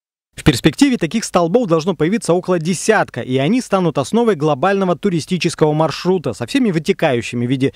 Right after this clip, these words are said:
сувенирной продукции, кафе, памятных мест. И Барнаул, уверен общественник, должен стать одной из ключевых точек будущего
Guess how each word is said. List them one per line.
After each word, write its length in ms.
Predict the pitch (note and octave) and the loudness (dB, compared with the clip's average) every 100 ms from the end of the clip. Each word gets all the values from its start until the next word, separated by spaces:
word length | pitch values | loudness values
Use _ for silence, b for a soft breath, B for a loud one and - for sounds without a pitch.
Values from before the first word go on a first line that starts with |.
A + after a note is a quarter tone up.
| B | B
сувенирной 500 | - D#3 D#3+ C3+ A#2+ | -2 0 2 0 -2
продукции, 540 | - D#3 B3 - F3 | -2 0 -2 0 -2
кафе, 460 | C3 D#3 - G3 G#3+ - | 0 0 0 0 0 0
памятных 500 | D3+ C#3 - C#3 D#3+ | -2 0 -2 -4 0
мест. 380 | F#3+ G#3 - - B B B | 0 0 -4 -20 B B B
И 80 | D#3 | 2
Барнаул, 600 | F3 F3 F#3 C4 A#3+ E3 | 4 4 2 2 0 2
уверен 300 | E3+ D3 C#3 | 2 2 -2
общественник, 680 | - E3 - B2 A2+ G#2 | -2 -4 -2 -2 -4 -2
должен 360 | C3+ B3+ A#3 A#3+ | 2 2 2 0
стать 240 | - G#3 F#3+ | 0 -2 0
одной 240 | F3+ G3+ | 0 0
из 80 | F3+ | 0
ключевых 560 | G3+ G#3 - C#3+ G3+ | -2 -2 -2 0 -2
точек 380 | - F3 F#3 G#3 | -2 -2 -2 -4
будущего 580 | C#3+ E3 F3 - E3 D#3 | -2 -2 0 0 0 0